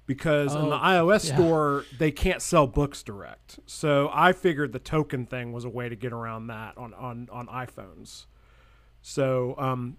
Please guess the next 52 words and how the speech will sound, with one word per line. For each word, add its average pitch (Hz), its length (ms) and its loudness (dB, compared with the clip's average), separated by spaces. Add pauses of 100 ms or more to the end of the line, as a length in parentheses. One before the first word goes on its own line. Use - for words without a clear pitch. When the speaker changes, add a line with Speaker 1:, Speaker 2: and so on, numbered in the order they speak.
(120)
Speaker 1:
'cause, 143 160 0
like, 151 180 2
even 165 200 0
if 143 120 -2
you 151 80 2
have, 147 120 2
like, 143 140 -2
the 127 60 -4
Barnes 135 300 -2
and 127 100 -6
Noble 123 320 -4
app 120 240 -4
or 127 60 -4
the 120 160 -6
Kindle 151 420 -4
app, 117 200 -10
you 139 80 -8
can't 175 320 -4
buy 139 180 -2
books 127 400 -8
straight 135 320 -10
from 107 120 -16
the 82 100 -18
app. 101 320 -14 (540)
Um, 123 200 -6
you 139 100 -4
can 139 160 -2
borrow 165 300 6
Kindle 147 340 -2
Unlimited 139 320 -2
apps, 123 300 -6
but - 180 -14
you 139 80 0
have 135 140 -2
to 131 80 -6
buy 127 300 -4
the 117 100 -8
books 123 340 -10
from, 127 240 -10
so 123 360 -6 (340)
that's 196 180 8
kinda 175 200 6
what 139 120 4
I 143 100 6
figured, 127 400 -4
like, 127 180 -6
they 131 100 -4
could 131 160 -8
sell 127 200 -4
tokens 123 640 -4
and 120 160 -10
then, 117 340 -12